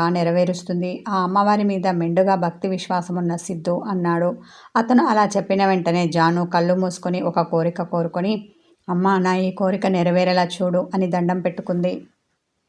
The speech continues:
ఆమెను చూస్తూ, "జాను,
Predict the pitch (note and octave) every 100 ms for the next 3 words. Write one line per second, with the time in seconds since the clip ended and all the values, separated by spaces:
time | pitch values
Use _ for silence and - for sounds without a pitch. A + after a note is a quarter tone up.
0 | _ _ _ _ _ _ _ _ _ _
1 | - - G#3 G#3+ A3 G#3+ F#3+ F#3 - G3
2 | - F#3 F#3+ F3+ F#3+ G3 A3